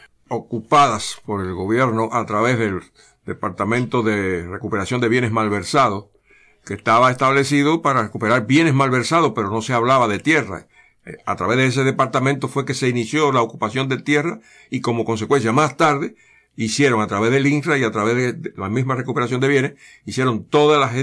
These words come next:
la, la ley de intervenciones, intervenciones que ya no era específicamente nacionalización, sino intervención de propiedades, y se quedaron con todas las propiedades.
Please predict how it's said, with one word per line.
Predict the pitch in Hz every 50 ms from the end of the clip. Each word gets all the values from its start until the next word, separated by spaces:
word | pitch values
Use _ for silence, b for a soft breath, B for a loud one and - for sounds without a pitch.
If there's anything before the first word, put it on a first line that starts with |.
| 110 107
la, | 120 117 104 90 - _ -
la | 113 104 101
ley | 104 110 131 156 151 127 110
de | 110 110
intervenciones, | 104 107 107 - 101 95 104 98 87 - 139 139 139 143 165 - - b b b b b b b b _ _ -
intervenciones | 160 165 165 139 - 160 160 165 147 139 127 123 - 151 151 131 127 143 147 - - - _ _ _ _ _ _ _ _
que | - 107 104
ya | 101 127 127 135
no | 127 127 135
era | 135 131
específicamente | 123 - 123 110 - 131 120 135 120 120 123 120 127 131 123 - 120 117
nacionalización, | 120 117 - 123 113 113 113 120 110 113 107 135 131 127
sino | 120 110 104 101
intervención | 98 95 - 107 104 104 101 95 90 123 143 147
de | 131
propiedades, | 107 110 117 - 107 101 104 110 117 - b b b b
y | - 123
se | - 120 98
quedaron | 110 104 110 123 123 110
con | 90
todas | 82 107 104
las | 95 -
propiedades. | 95 87 - 95 117 127 95 - -